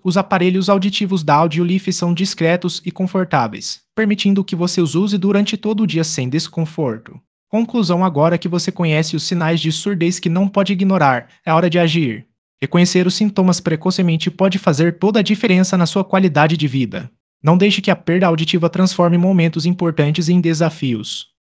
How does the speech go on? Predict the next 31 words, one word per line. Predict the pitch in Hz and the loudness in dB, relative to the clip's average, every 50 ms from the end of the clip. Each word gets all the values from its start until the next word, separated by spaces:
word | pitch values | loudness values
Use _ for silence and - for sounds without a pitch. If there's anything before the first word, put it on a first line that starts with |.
| _ _ _ - | _ _ _ -6
Com | 139 131 | -2 -2
a | 131 | -2
tecnologia | - 165 175 - 208 214 220 196 160 143 160 175 180 | -2 -2 -4 -2 -4 0 0 0 0 2 2 0 0
dos | 160 185 190 185 | 0 0 0 0
aparelhos | 233 220 - 196 190 175 185 202 208 185 | 0 0 2 0 2 2 2 2 2 2
auditivos | 208 196 190 190 202 190 - 202 190 180 190 160 | 2 2 2 2 0 0 0 -2 0 0 -2 -2
da | - 170 | 0 0
Audiolife, | 170 180 165 147 196 208 185 165 170 156 - - 143 139 _ _ _ | 0 0 2 2 2 2 2 2 0 -2 -2 -6 -8 -8 _ _ _
você | - 139 - 147 | -6 -2 -2 -2
pode | 147 - 185 202 196 208 | 0 0 0 0 0 0
voltar | 180 202 202 202 175 160 | -2 -2 -2 0 0 0
a | 160 147 | 0 0
ouvir | 139 151 135 151 180 | -2 -2 -2 0 0
o | 185 | 2
mundo | 175 175 185 185 | 2 2 2 2
de | 170 170 180 | 2 0 -2
forma | - - 180 175 180 180 175 | -2 0 -2 0 0 0 -2
clara | - - 175 170 170 175 | 0 2 2 2 2 2
e | 175 | 0
natural. | 170 165 165 160 170 156 139 120 104 98 98 - - _ _ _ _ _ - | 0 -2 -2 -2 0 0 2 0 0 -4 -8 -14 -18 _ _ _ _ _ -2
Lembre-se, | 151 165 190 202 190 190 180 - - 135 113 113 - _ _ | 2 4 4 6 4 4 2 0 -2 -6 -8 -8 -16 _ _
consultas | - 208 214 - - - 196 190 - 196 185 | -2 -2 0 0 0 0 0 2 2 2 2
audiológicas | 202 202 196 208 214 190 151 147 151 165 160 185 160 - | 2 2 2 2 2 2 4 2 2 2 0 -2 -2 -2
regulares | 185 175 180 165 147 139 151 165 175 - | -2 0 2 2 2 2 2 2 0 0
são | - 190 196 | 0 2 0
essenciais | 196 - 202 196 190 - 151 135 143 147 - | 2 2 2 0 0 0 0 0 0 0 0
para | - 170 180 180 | -2 0 2 4
manter | 190 190 190 202 202 202 | 4 4 4 4 2 0
sua | 190 - 233 220 | 0 0 0 0
saúde | 208 - 214 202 165 160 170 151 | 2 2 2 2 4 2 2 2
auditiva | 180 185 180 202 196 - 208 190 160 185 170 | 2 2 2 2 0 2 0 2 2 0 -2